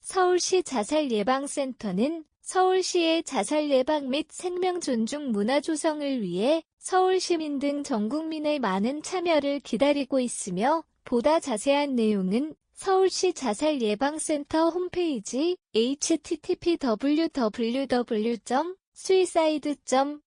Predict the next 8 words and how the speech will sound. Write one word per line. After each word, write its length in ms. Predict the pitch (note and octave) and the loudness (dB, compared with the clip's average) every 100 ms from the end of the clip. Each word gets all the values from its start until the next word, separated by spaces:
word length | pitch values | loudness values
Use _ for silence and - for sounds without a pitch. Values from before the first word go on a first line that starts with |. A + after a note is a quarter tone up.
| _ | _
오알 420 | G3 G3 A3+ B3 | 0 2 2 0
점 260 | A#3+ E4+ F4 | 0 -2 -2
케이알와 1040 | E4+ E4 C4+ G3+ B3+ C#4+ _ - G#3+ C#4+ | -4 -2 0 2 0 -4 _ 0 4 4
에스엔에스 960 | B3 F#3+ - D4 C4+ G3+ - - D#4+ F4+ - - | 2 -2 -2 -2 -2 -4 -6 -4 -2 -2 -6 -2
에이치티티피 1000 | A3+ C4+ - E4 D#4 E4+ - F4+ - E4+ | 0 0 -2 -2 -2 -6 -4 -4 0 -2
더블유 540 | D#4+ A#3 G#3 D4 D#4+ E4 | 0 -2 0 0 0 0
더블유 1080 | B3+ G#3+ A#3 A#3 C#4 B3+ B3 A#3+ G#3+ A#3 | -2 -2 -2 -2 -2 -2 -2 -2 -2 -2
점 400 | G#3 A#3 B3+ F4 | -2 -2 -2 -2